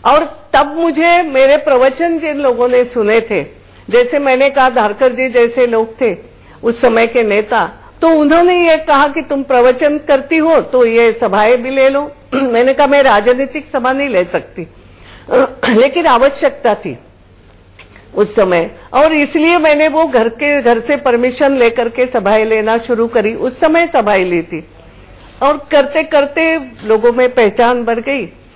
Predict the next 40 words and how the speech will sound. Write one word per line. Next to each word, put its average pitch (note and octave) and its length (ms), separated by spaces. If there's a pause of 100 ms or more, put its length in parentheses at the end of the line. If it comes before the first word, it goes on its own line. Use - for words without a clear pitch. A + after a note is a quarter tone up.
(240)
और G3+ 760
जब B3 340
नगर C#4 220
निगम D4 340
के D#4 160
चुनाव C4+ 460
आ G#3 120
गए, F#3+ 280 (240)
तब C4+ 80
भी B3+ 240
मैंने, D#4 380
राजमाता C#4 560
जी D4+ 160
से D4+ 120
मेरा A#3+ 220
परिचय G3+ 380
हो F#3 200
गया F#3+ 220
था F#3+ 60
in G3 340
between, F3+ 280
इसी G3 420
बीच F#3+ 320
में। E3+ 180 (1000)
और C4+ 800
ठाकरे B3 460
जी D4 140
ने D4 140
तो, D4 160
मैंने C4 280
जैसे B3 360
कहा, B3 280
वो A#3+ 160
तो A#3 160
जानते G#3 440
थे, B3 180
परिवार A3+ 500
में A3+ 140
आते A3 420
थे। A#3 160